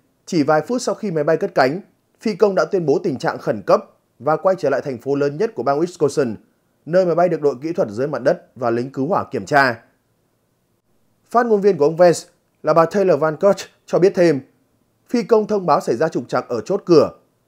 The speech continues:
Ngay sau khi vấn đề được giải quyết, máy bay đã thực hiện lại chuyến bay như dự kiến ban đầu, trở về Cincinnati. Tuy nhiên, sự cố đã khiến chuyến bay bị trì hoãn khoảng một giờ.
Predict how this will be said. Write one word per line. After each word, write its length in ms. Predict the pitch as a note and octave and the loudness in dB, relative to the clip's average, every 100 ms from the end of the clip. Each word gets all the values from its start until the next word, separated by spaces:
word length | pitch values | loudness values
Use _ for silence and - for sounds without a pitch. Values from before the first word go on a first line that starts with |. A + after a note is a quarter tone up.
| _ _ | _ _
Ngay 220 | D3 G3 | 0 2
sau 140 | F#3+ F#3+ | 2 -2
khi 160 | G#3 | -2
vấn 160 | E3+ D3 | 0 0
đề 140 | F3+ | 0
được 160 | C3+ A#2 | -2 -4
giải 160 | A#2+ A2 | -4 -4
quyết, 320 | D3+ G3+ - _ _ _ | 2 2 2 _ _ _
máy 200 | - D3 | -4 0
bay 140 | F3+ G3 | 2 2
đã 80 | D#3+ | 2
thực 160 | F#3+ | 0
hiện 160 | D#3 C3 | -2 0
lại 160 | C#3 | -2
chuyến 240 | A#2 C3 D3 | -2 -8 -4
bay 160 | D#3 | -4
như 160 | D3+ D3+ | -2 -6
dự 140 | C#3+ A2+ | -8 -6
kiến 140 | B2+ | -4
ban 140 | D3+ C#3+ | -2 2
đầu, 280 | B2+ A2+ - _ _ _ _ | 2 2 -2 _ _ _ _
trở 140 | - D3 | 0 4
về 160 | D#3 | 2
Cincinnati. 800 | D3 F3+ E3+ D3+ D#3+ D#3+ C#3 A#2 _ _ _ _ _ _ | 0 -4 -4 -4 0 2 2 -2 _ _ _ _ _ _
Tuy 120 | F3+ | 0
nhiên, 280 | E3+ F3 D#3 B2 _ _ | 6 6 4 -4 _ _
sự 260 | - - D#3+ | -6 -2 2
cố 140 | D#3 | 4
đã 60 | D#3+ | 4
khiến 220 | E3 D#3 | 2 -4
chuyến 180 | D3+ D#3 | -2 -2
bay 140 | E3+ | -2
bị 160 | D#3+ C#3+ | 0 -2
trì 140 | - | -4
hoãn 220 | A#2 A#2+ E3+ | -4 -4 -4
khoảng 220 | D3+ A2+ | -6 -2
một 140 | A#2+ | -2
giờ. 280 | B2+ B2+ A2+ | 4 4 4